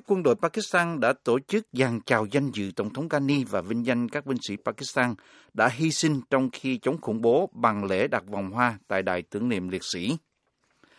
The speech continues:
Phái đoàn Afghanistan cũng được tường trình chi tiết về những biện pháp mà quân đội Pakistan đã áp dụng để bảo vệ các vùng biên giới giáp với Afghanistan.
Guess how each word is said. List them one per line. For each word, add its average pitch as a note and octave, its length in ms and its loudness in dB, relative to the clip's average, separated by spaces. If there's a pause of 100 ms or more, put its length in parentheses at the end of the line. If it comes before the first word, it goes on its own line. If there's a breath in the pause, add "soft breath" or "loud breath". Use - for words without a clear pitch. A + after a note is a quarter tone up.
(720 soft breath)
Phái G#3 160 4
đoàn E3 180 8
Afghanistan F3 580 2
cũng F3 200 -4
được C3+ 280 2
tường A#2+ 200 2
trình A2+ 260 -2
chi E3 180 -4
tiết A3 300 -2
về B2+ 100 0
những A#2 260 -4
biện G#2+ 160 -2
pháp F3 320 -4
mà B2 100 -2
quân B2 200 -4
đội G#2 160 2
Pakistan B2 460 -4
đã G2+ 140 -2
áp - 160 -2
dụng G2+ 240 -2
để F#2+ 80 -2
bảo G2+ 180 0
vệ G#2+ 180 0
các D3 180 -8
vùng G2+ 180 -4
biên A2+ 200 -4
giới A2+ 300 2
giáp C3 200 -2
với C#3 120 0
Afghanistan. B2 640 -2